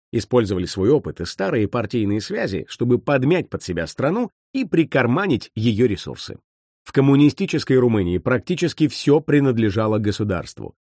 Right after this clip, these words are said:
Демократическая же Румыния стремительно приватизировала свои активы, распродав их по бросовым ценам экс-коммунистам, которые единственные смекнули, что к чему,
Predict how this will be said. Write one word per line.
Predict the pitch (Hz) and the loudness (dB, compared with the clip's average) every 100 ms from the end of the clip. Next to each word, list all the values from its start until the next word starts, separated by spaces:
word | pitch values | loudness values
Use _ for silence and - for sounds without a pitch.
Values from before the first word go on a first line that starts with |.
| - | -2
Демократическая | 120 135 123 127 127 113 90 92 - 117 | 4 4 4 4 2 2 -6 -4 0 0
же | 113 | 2
Румыния | 127 151 170 180 196 | 0 2 2 0 -2
стремительно | - 170 190 202 202 202 190 190 | -2 0 0 0 -2 0 2 0
приватизировала | 139 156 175 - 190 165 160 101 76 58 | 2 4 4 2 0 2 2 2 -4 -10
свои | 82 71 | -6 -6
активы, | 73 - 135 208 - - | -6 -2 2 2 0 0
распродав | 151 160 190 165 131 147 - | 0 0 0 2 2 0 -4
их | 202 190 - | -6 -6 -8
по | - 147 | -2 0
бросовым | 170 220 - 127 123 | 2 0 2 2 2
ценам | 175 202 185 - | 0 0 0 -2
экс-коммунистам, | 185 - - 127 92 69 - 82 - _ | -4 -4 -2 0 0 -4 -8 -10 -10 _
которые | - 117 139 131 | -4 2 4 6
единственные | 127 117 131 151 131 - 76 71 | 4 4 4 4 0 -4 -6 -6
смекнули, | - 104 - 180 170 123 _ | -4 -4 -2 0 2 0 _
что | - - 110 | -6 -2 -2
к | |
чему, | - 143 123 76 | -2 0 0 -2